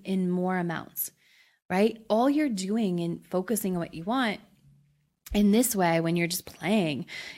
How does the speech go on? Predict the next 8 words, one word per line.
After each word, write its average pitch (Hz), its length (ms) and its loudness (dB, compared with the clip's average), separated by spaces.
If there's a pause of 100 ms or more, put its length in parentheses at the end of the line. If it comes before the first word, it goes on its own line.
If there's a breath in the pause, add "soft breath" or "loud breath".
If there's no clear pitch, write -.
is 214 160 6
you're 233 120 0
creating 247 520 4
fertile 196 440 -4
ground 170 640 -4
to - 140 -8
really 208 280 0
start 190 640 -2